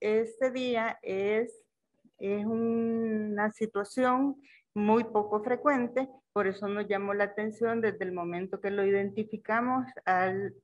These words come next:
atenderlo en el Hospital San Juan de Dios en el año dos mil diecinueve. Es sabido que el aparato reproductor femenino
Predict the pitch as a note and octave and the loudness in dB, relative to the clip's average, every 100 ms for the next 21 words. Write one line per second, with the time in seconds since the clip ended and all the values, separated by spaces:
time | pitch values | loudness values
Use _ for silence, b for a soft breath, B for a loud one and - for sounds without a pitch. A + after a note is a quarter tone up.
0 | - F3+ - F3 F3 F3+ F#3+ F#3+ F3+ F#3 | -8 -6 -4 -4 -2 -2 -2 -4 -4 -6
1 | F3 - E3+ E3+ F#3 F3 F3+ F3 F3+ F#3 | -10 -4 -4 -4 -10 -8 -8 -6 -6 -4
2 | F#3+ G#3+ G#3 F3 D#3+ E3 E3 E3+ E3+ D3+ | -4 -4 -4 -4 -6 -6 -6 -6 -8 -6
3 | D#3 - - C4 A3 C#3 _ _ b b | -8 -10 -4 -2 -2 -6 _ _ b b
4 | b b b b _ _ A#3+ C4 D#4+ D#4 | b b b b _ _ 2 4 4 4
5 | C#4+ C#4+ C#4 A#3 G#3+ G3 G3 F#3+ G#3+ G#3+ | 4 4 4 4 4 4 4 4 2 0
6 | A3 A3+ A#3 A#3 - A#3 A3+ B3 B3 C4 | 2 6 6 4 4 4 4 0 0 2
7 | C#4 C4+ G#3+ A3+ | 2 2 0 -2